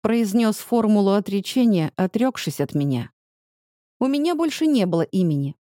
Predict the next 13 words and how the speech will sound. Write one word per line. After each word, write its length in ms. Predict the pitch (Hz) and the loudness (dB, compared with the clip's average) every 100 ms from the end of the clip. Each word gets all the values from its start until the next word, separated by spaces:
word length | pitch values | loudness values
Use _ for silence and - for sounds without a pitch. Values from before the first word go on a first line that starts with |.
| - | -4
я 200 | 202 202 | 0 2
больше 340 | 196 214 - | 2 0 0
не 140 | 220 202 | 0 2
принадлежала 800 | 196 208 196 185 190 262 233 175 | 2 2 2 0 0 0 0 0
к 80 | |
этому 320 | 151 - 151 165 | -2 0 0 0
роду. 360 | 156 147 170 - _ _ _ | -2 -4 -8 -14 _ _ _
Но 160 | 214 226 | 0 2
и 100 | 214 | 2
этого 400 | 240 240 202 170 | 2 0 0 0
им 160 | 170 | 0
показалось 640 | 165 175 190 180 180 180 - | 0 -2 -2 0 0 -2 -2
мало. 360 | 170 165 170 | -2 -2 -8